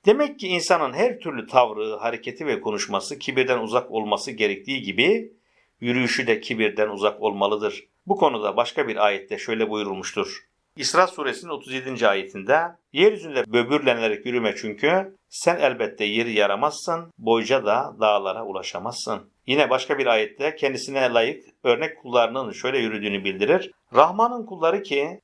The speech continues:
yeryüzünde mütevazı olarak yürürler." Furkan suresi altmış üçüncü ayet. Kur'an-ı Kerim'de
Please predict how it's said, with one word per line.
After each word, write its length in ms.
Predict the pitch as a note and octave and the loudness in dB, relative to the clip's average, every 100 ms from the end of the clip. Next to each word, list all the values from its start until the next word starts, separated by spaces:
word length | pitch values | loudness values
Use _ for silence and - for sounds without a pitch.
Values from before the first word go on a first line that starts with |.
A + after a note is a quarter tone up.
| - | -2
yeryüzünde 680 | C#3+ F#3 B2 A2 G#2 B2 D3+ | 2 2 0 -10 -4 -2 -2
mütevazı 680 | C3 C3+ C3 B2+ B2+ D#3+ | 2 4 6 4 0 -8
olarak 440 | A#2+ A2+ G2 G2 - | -2 0 0 -2 -10
yürürler." 880 | G#2 A2 A2 G2+ G#2 F#2+ - - - _ | -6 -2 0 4 4 4 -4 -18 -20 _
Furkan 340 | - - D3 | -2 4 4
suresi 420 | C#3 A#2 G2 - C#3 | 2 -2 -6 -4 -4
altmış 300 | A2+ A#2 A#2 | -4 -10 -14
üçüncü 340 | - A#2 A#2 | -10 -4 2
ayet. 480 | F#2+ E2+ E2 - _ _ - | 2 2 -6 -16 _ _ 2
Kur'an-ı 300 | G#3+ C#4+ D4 | 4 4 2
Kerim'de 460 | A#3 F#3 C3 C3+ | 0 0 0 0